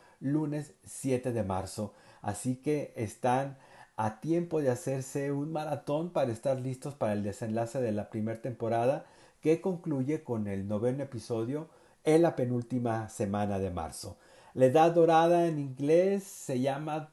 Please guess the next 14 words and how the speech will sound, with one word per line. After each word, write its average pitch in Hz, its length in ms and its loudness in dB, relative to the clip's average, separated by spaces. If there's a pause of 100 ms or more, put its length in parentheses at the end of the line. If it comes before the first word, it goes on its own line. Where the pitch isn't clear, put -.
tal 131 260 -2
cual 165 280 0
The 123 140 -2
Gilded 131 420 -2
Age, 156 460 0
es 117 160 -8
una 131 160 -4
especie 131 760 -2 (280)
de 120 200 0
telenovela, 131 880 4
lo 160 140 0
admito, 131 720 -2
y 123 260 -2
está 123 500 -2